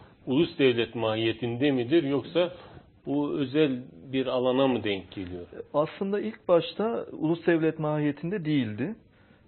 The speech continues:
Speaker 2: Modern devlet dediğimiz bir devlet formu ortaya çıkmıştı.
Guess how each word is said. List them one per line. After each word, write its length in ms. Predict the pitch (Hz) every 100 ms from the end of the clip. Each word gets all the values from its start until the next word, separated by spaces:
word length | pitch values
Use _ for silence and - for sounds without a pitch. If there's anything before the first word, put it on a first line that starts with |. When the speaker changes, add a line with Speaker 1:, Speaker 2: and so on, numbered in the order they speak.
| -
Speaker 2:
Modern 420 | 127 139 185 175
devlet 400 | 156 120 117 -
dediğimiz 440 | 107 110 156 180
bir 240 | 185 160 120
devlet 340 | 131 147 180
formu 360 | - 143 120 107
ortaya 340 | 113 - 110
çıkmıştı. 560 | 104 - 117 - -